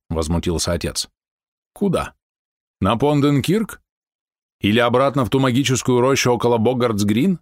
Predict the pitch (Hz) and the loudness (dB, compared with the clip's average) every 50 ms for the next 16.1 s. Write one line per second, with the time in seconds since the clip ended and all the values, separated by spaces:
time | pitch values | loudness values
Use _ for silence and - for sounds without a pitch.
0 | _ - - 90 92 104 123 123 - 170 190 202 190 127 85 - - - _ _ | _ -4 -2 0 0 0 0 0 0 0 0 0 0 -2 -4 -6 -10 -20 _ _
1 | _ _ _ _ _ _ _ _ _ _ _ _ _ _ _ _ _ _ _ _ | _ _ _ _ _ _ _ _ _ _ _ _ _ _ _ _ _ _ _ _
2 | _ _ _ _ _ _ _ _ _ _ _ _ - - 131 123 127 131 127 123 | _ _ _ _ _ _ _ _ _ _ _ _ -6 -4 -4 0 0 0 2 2
3 | 120 120 120 110 - 131 127 123 127 123 123 120 117 110 131 131 - - 156 127 | 2 2 0 0 -2 -2 0 0 2 2 2 0 0 0 -2 -2 -2 -2 -4 -4
4 | - - - 87 80 82 80 82 92 101 104 104 101 95 87 87 90 85 87 87 | -4 -4 -4 -4 -2 0 0 2 2 2 2 2 0 0 0 0 0 0 0 0
5 | 90 92 98 104 - - - 85 80 - _ _ _ _ _ _ _ _ _ _ | 0 0 -2 -4 -4 -6 -8 -8 -8 -12 _ _ _ _ _ _ _ _ _ _
6 | _ _ _ _ _ _ _ _ _ _ _ - 117 120 143 143 135 143 139 147 | _ _ _ _ _ _ _ _ _ _ _ -2 0 0 2 2 2 2 2 2
7 | 175 175 139 131 110 95 107 - 117 120 127 127 120 110 - 151 143 135 117 - | 2 2 2 0 0 0 -2 0 0 2 2 2 0 0 0 0 0 0 0 0
8 | 123 101 117 117 - 127 123 127 123 117 117 113 - - - 98 113 113 117 113 | -2 -2 -2 -2 0 0 0 2 2 0 0 -2 -2 -4 -4 -2 0 2 2 2
9 | 107 101 95 104 120 120 117 113 - 127 131 123 117 117 - - 127 117 113 - | 0 0 0 0 0 0 0 0 0 -2 -4 -2 -2 -4 -4 -2 -2 0 0 0
10 | 113 117 113 117 113 101 - 117 110 117 117 120 117 127 127 117 87 - - _ | 0 0 2 0 0 0 0 0 0 0 0 0 0 -2 -2 -4 -6 -10 -14 _
11 | _ _ _ _ _ _ _ _ _ _ _ _ _ _ _ _ _ _ _ _ | _ _ _ _ _ _ _ _ _ _ _ _ _ _ _ _ _ _ _ _
12 | _ _ _ _ _ _ _ _ _ _ _ - 135 139 147 127 - - - 131 | _ _ _ _ _ _ _ _ _ _ _ -4 -2 -2 -2 -2 -4 -2 -2 0
13 | 131 135 139 135 123 113 107 101 110 104 - 113 107 117 135 131 104 - - 101 | 0 2 0 2 2 0 0 0 0 0 0 0 0 0 0 0 -2 -2 0 0
14 | 101 107 - - 101 101 98 95 - 110 - - 110 117 120 117 107 87 80 78 | 0 0 -2 -2 0 0 0 0 0 -2 -2 -2 -2 0 0 0 0 0 -2 -2
15 | - 92 85 - 90 85 85 85 90 92 98 - - 107 101 90 82 73 67 - | -2 -2 -4 -2 -2 -2 -2 0 0 -2 -2 -4 -4 -4 -4 -4 -4 -6 -8 -12
16 | - | -16